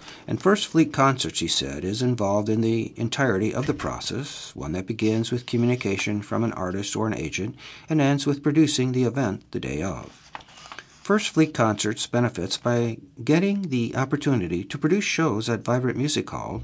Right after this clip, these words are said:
and accessing, accessing the resources a large company like Live Nation has. Live Nation Entertainment annually books forty thousand concerts and over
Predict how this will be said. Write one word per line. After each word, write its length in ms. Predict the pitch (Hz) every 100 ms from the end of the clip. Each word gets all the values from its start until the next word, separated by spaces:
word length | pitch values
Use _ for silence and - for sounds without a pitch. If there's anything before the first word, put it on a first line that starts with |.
| -
and 100 | 113
accessing, 680 | 110 - 113 104 - 92 -
accessing 640 | 120 127 - 80 - 104
the 80 | 104
resources 640 | 123 180 - 135 113 113
a 60 | 101
large 360 | 90 214 123 -
company 340 | 120 - 120
like 300 | 113 117 120
Live 300 | - 95 95
Nation 340 | 95 87 92
has. 580 | 95 101 - - - - - - - - - - - - -
Live 300 | 92 104 107
Nation 280 | 107 -
Entertainment 580 | 117 113 110 123 113 107
annually 440 | 113 117 104 95 101
books 400 | 110 95 - -
forty 340 | - 101 101
thousand 400 | 101 101 101 104
concerts 640 | - 117 117 - - -
and 100 | -
over 400 | - 87 90 92